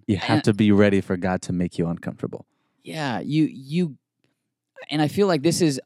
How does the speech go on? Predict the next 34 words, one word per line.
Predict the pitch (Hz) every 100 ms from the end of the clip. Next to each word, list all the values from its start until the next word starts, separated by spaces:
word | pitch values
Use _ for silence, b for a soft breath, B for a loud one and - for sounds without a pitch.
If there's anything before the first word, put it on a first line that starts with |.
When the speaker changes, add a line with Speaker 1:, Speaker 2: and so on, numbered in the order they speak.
| -
Speaker 2:
in | 151 143 131
direct | 113 143 135 123 127 135 156 170 - - -
competition | - 160 - 127 - 151 - 139 120
with | 117 -
what | 127
the | 123
world | 113 110 127 123 110
preaches | - 131 - 110 95
at | 92 95
us, | 95 - -
right? | 113 117 - _ _ _ -
It | 139 147
is | 135
direct, | 117 131 131 147 - - _ _ _ _ _ _ _ _ _ _ _ -
it | 143
was | 135 107
direct | 104 143 160 147 -
competition | - 151 135 - 156 139
against | 131 131 123 -
anything | 160 196 170 165 147 135
we | 131
learn | 127 147 156 147
about | 120 123 113
what | 135
a | 127
leader | 117 131 127 110
is | 117 123 113
or | 110
what | 110 113
a |
leader | 110 123 113
can | - 127 107
do | 120 123
or, | 110 104